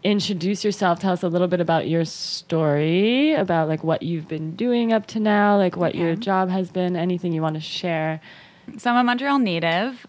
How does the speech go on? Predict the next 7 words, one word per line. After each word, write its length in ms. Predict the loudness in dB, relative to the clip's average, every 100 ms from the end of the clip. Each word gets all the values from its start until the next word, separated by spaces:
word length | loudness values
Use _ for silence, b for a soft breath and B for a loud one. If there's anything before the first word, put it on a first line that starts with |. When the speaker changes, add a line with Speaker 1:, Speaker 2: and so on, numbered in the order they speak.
| -8
Speaker 2:
but 300 | -4 -2 -2
I 240 | -4 -4 -2
moved 400 | -2 -4 -6 -8
to 140 | -10
Toronto 380 | -8 -6 -4 -4
for 120 | -6 -10
university. 840 | -8 -10 -16 -16 -12 -6 -4 -4